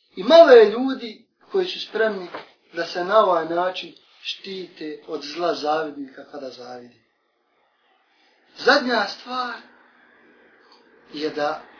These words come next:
onome ko nama zavidi, da mu iskazujemo dobročinstvo. Zamisli, on sa zavišću tebi želi zlo, a ti na njegovo zlo uzvraćaš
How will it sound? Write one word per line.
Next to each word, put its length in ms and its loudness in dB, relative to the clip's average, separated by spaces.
onome 560 4
ko 80 0
nama 400 4
zavidi, 720 4
da 200 -2
mu 140 -12
iskazujemo 800 -6
dobročinstvo. 880 -10
Zamisli, 720 4
on 220 4
sa 140 6
zavišću 720 4
tebi 220 6
želi 320 2
zlo, 520 4
a 220 -8
ti 220 -12
na 120 -10
njegovo 500 -8
zlo 500 -8
uzvraćaš 1000 -4